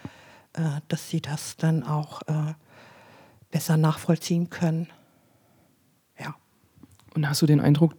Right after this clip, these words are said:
Speaker 2: tatsächlich, dass du die wirklich erreichst damit?
Speaker 1: Auf jeden Fall. Also ich habe ja auch in Leipzig mit Schülern gesprochen.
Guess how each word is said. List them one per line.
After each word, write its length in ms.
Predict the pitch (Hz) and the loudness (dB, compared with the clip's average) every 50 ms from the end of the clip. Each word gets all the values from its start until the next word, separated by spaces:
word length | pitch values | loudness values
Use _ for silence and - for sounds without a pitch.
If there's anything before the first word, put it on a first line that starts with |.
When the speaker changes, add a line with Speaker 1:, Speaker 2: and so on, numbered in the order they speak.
| _ - | _ -4
Speaker 2:
tatsächlich, 440 | - 151 - - 143 143 175 170 - | -2 0 2 2 2 2 2 2 2
dass 160 | 160 151 - | 0 0 0
du 60 | 165 | 0
die 280 | 147 160 156 151 147 143 | 2 4 4 4 6 6
wirklich 360 | 151 151 - - 175 - - | 4 4 4 2 0 0 0
erreichst 560 | 156 151 160 143 127 - 190 196 - - - | 0 0 0 0 2 2 2 2 0 -2 0
damit? 340 | 220 208 202 214 220 - - - - - - 175 - _ _ _ - - - | 2 2 4 2 2 0 -4 -12 -20 -18 -18 -20 -20 _ _ _ -14 -8 -6
Speaker 1:
Auf 200 | 165 151 - - | -6 -6 -2 0
jeden 180 | 175 170 170 | 2 2 2
Fall. 400 | - - - 175 170 160 170 190 - - - - - - - - - - - - | 0 -2 -2 0 0 0 0 -2 -4 -10 -18 -20 -20 -20 -20 -20 -20 -18 -6 -2
Also 260 | 160 160 151 - 170 | -2 -2 0 2 0
ich 240 | 165 - - - - | 0 0 0 0 -2
habe 120 | 165 - - | -2 0 0
ja 160 | 175 170 113 | 0 2 2
auch 200 | - 165 - - - | 0 -4 -6 -4 -2
in 420 | - 170 165 160 160 156 160 165 - - - - - - _ | 0 2 2 2 2 0 -2 -4 -6 -10 -18 -20 -20 -12 _
Leipzig 540 | - 151 156 165 165 - - 208 - - - | 2 4 4 4 4 0 -4 -6 -2 0 0
mit 140 | 185 - - | 0 0 0
Schülern 360 | - 196 185 185 190 190 196 | 0 0 2 2 2 2 2
gesprochen. 720 | 190 - - - - - 185 185 - - 208 196 214 | 0 -2 -2 -4 -4 -4 -4 -4 -2 -2 -2 -2 -2